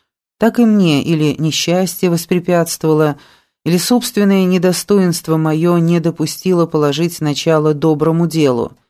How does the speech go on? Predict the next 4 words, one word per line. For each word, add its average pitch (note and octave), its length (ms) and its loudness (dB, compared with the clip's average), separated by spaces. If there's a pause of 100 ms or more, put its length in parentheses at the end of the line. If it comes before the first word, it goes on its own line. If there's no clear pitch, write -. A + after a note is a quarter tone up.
(640)
Однако B3 800 2
Святое F3+ 600 0
Писание D#3+ 720 -2
говорит: C#3+ 600 -2